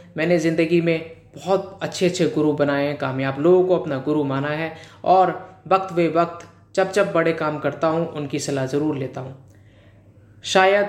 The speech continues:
पैसा तो हम एक बार ले सकते हैं इन लोगों से, पैसा ख़त्म भी हो सकता है, लेकिन अगर अच्छी सलाह ले ली और अगर उनका अच्छा ज्ञान ले लिया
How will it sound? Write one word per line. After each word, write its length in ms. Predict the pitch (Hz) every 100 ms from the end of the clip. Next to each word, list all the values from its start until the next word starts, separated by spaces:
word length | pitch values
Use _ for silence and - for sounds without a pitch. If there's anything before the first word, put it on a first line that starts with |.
| - -
पैसा 280 | 190 185 214
तो 200 | 202 202
हम 160 | 196 185
एक 240 | 185 180
बार 220 | 170 170
ले 120 | 175 170
सकते 320 | 180 - 185
हैं 100 | 175
इन 60 |
लोगों 280 | 175 175 180
से, 400 | 175 185 180 - - - - -
पैसा 260 | 175 190
ख़त्म 360 | 175 185 233 220
भी 120 | 208
हो 100 | 160
सकता 300 | 160 - 139
है, 180 | 127 -
लेकिन 260 | 147 165 180
अगर 240 | 165 170
अच्छी 340 | 180 165 - 175
सलाह 340 | - 170 202
ले 160 | 190 180
ली 240 | 156 131 - - _ _ 165
और 500 | 175 165 - - - 165
अगर 300 | 147 156 180
उनका 260 | 180 180 170
अच्छा 300 | 156 - 156
ज्ञान 360 | 135 156 196 196
ले 120 | 180
लिया 280 | 165 143